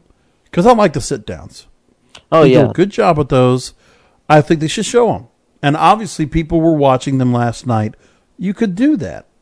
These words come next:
Speaker 1: And the setup for Lesnar and Reigns to get that started,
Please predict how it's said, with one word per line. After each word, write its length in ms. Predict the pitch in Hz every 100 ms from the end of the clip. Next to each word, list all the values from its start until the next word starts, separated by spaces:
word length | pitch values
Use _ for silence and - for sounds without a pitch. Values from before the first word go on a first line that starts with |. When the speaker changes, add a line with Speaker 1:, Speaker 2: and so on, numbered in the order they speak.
| _
Speaker 1:
And 480 | 170 151 151 147 151 - _ _ _ _ _ _ _ _ _ _
the 160 | 151 143
setup 480 | - 190 202 202
for 600 | - 165 156 156 156 156 _ _
Lesnar 480 | 135 135 165 160 160
and 120 | 135
Reigns 420 | 127 190 180 143 -
to 100 | 120
get 260 | 165 160
that 180 | 147 127
started, 580 | - - 170 202 131